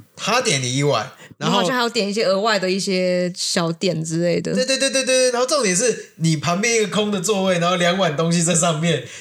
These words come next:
Speaker 1: 然后重点是还有一件事情就是没有钱。
Speaker 2: 哦，对，原本想说，
Speaker 1: <laughs>
Speaker 2: 要不要干脆我，嗯，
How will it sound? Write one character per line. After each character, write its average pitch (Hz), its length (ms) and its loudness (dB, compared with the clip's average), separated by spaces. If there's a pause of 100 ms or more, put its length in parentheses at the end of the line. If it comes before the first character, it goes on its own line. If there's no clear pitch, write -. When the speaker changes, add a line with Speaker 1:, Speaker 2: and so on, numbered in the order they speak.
Speaker 1:
然 180 100 2
后 202 60 -2
重 277 160 2
点 170 140 0
是 202 80 2
还 175 120 2
有 175 80 2
一 160 40 -2
件 180 120 0
事 170 140 0
情 143 100 -4
就 156 80 -2
是 160 160 2 (240)
没 170 340 0
有 185 200 2
钱。 113 500 -2
Speaker 2:
哦， 240 140 -4
对， 233 360 2
原 233 120 0
本 330 120 0
想 220 180 0
说， 254 260 0 (320)
Speaker 1:
<laughs> - 320 -4
Speaker 2:
要 311 100 -2
不 - 80 0
要 285 100 0
干 277 140 -2
脆 294 160 -2
我， 185 580 0
嗯， 185 320 0